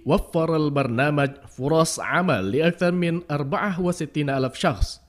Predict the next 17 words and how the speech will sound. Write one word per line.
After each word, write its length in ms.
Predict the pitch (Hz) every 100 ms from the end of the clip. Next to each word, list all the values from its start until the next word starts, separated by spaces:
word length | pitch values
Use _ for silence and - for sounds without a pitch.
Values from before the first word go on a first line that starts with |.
| _ _ 180
وشجع 500 | 202 220 180 139 139
على 420 | 127 127 127 120
إصدار 580 | 131 127 147 170 180 165 - _ _
ثلاثة 380 | - 135 160 147
وستين 460 | 139 127 131 131 123
لائحة 480 | 117 117 139 135 131
قروية 640 | - 220 220 175 151 131
بشأن 500 | 131 123 123 95 87
حماية 640 | - 110 123 127 127 131 - _ _ -
وإدارة 680 | 151 156 143 151 185 170
أشجار 260 | 151 - 151
المانغروف، 600 | 143 135 135 151 147 - - - -
ووزع 720 | 123 143 113 120 117 131 123 131
منحا 460 | 90 127 160 143 160
لمشاريع 840 | 104 107 147 165 160 143 139 131
مجتمعية 680 | 135 131 135 127 110 123 123
بقيمة 640 | 127 110 151 160 147 143